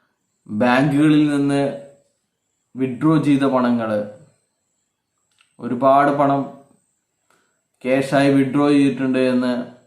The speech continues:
ഇ ഡി തന്നെ റിപ്പോർട്ടിൽ സൂചിപ്പിച്ചിട്ടുണ്ട്.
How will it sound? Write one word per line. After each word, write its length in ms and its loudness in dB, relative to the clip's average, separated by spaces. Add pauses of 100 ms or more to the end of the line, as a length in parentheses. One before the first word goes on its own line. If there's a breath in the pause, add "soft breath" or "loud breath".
(140)
ഇ 200 -4
ഡി 160 -2
തന്നെ 480 -2 (760)
റിപ്പോർട്ടിൽ 720 -6
സൂചിപ്പിച്ചിട്ടുണ്ട്. 880 -6